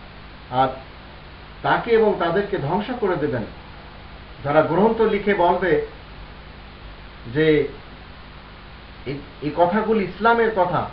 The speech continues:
তো আল্লাহ বলছেন দুই নম্বর সূরা আল বাকারার উনআশি নম্বর আয়াতে, "ফাওয়াইলুল লিল্লাযিনা ইয়াকতুবুনাল কিতাবা বিআইদিহিম সুম্মা ইয়াকুলুনা হাযা মিন ইনদিল্লাহ লিয়াশতারু বিহি সামানান কলিলা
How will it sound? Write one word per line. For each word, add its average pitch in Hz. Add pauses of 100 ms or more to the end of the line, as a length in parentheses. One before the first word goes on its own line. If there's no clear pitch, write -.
(160)
তো 135
আল্লাহ 160
বলছেন 185 (640)
দুই 151
নম্বর 185 (100)
সূরা 170
আল 147
বাকারার 147 (280)
উনআশি 175
নম্বর 156
আয়াতে, 143 (1120)
"ফাওয়াইলুল 147
লিল্লাযিনা 180
ইয়াকতুবুনাল 170
কিতাবা 160
বিআইদিহিম 151
সুম্মা 151
ইয়াকুলুনা 185
হাযা 190
মিন 160
ইনদিল্লাহ 160 (400)
লিয়াশতারু 160
বিহি 196
সামানান 180
কলিলা 156